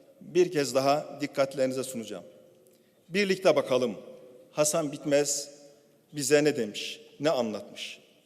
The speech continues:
Hasan Bitmez demiş ki, "Sayın Erdoğan başbakan olur olmaz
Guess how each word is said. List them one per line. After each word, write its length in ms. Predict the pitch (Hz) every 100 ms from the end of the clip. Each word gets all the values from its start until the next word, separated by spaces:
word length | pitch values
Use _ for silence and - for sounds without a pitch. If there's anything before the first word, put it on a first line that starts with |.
| _ _ _ _ _ _ - _ _ _
Hasan 300 | 127 127 156
Bitmez 340 | 147 165 151 151
demiş 280 | 151 175
ki, 220 | - 123 98 - - - _ _ _ _ _ _ _
"Sayın 340 | - - 156 185
Erdoğan 480 | 208 170 170 196
başbakan 460 | 156 156 170 160 160
olur 200 | 147 170
olmaz 500 | 160 147 147 151 -